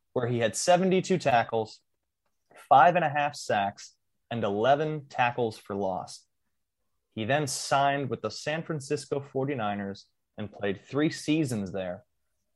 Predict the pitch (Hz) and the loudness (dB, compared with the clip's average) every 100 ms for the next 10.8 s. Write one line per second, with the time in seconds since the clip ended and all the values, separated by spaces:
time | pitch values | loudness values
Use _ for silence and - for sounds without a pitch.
0 | - 131 135 139 131 - - 151 170 185 | -4 2 4 4 0 -4 2 4 6 4
1 | 175 _ - 156 165 143 139 139 139 123 | 2 _ -4 -2 -2 -2 0 2 0 -2
2 | 110 - 127 147 151 117 123 123 120 101 | -6 -2 -2 0 -2 0 2 2 2 -4
3 | 95 - 104 98 - 123 135 135 - 117 | -8 -10 -12 -8 -2 0 0 -4 -4 -4
4 | 107 113 110 101 - - 110 101 - 110 | 2 6 6 2 -4 -14 -12 -8 -6 -2
5 | 110 104 104 98 - 101 60 - _ _ | 0 0 -4 -10 -2 -2 -4 -18 _ _
6 | _ _ _ _ _ - 117 - 139 127 | _ _ _ _ _ -8 -6 2 4 6
7 | 139 127 120 - - 185 196 190 180 135 | 4 2 -2 -2 -2 0 0 -2 -2 4
8 | 156 175 185 117 92 71 - _ - 117 | 8 8 6 -4 -6 -10 -18 _ -8 -4
9 | 101 - - 160 143 127 117 92 - 113 | -4 -4 -2 0 4 4 2 -4 -4 -2
10 | 113 - - - - 123 101 85 | -2 -6 -20 -12 -2 -2 -2 -8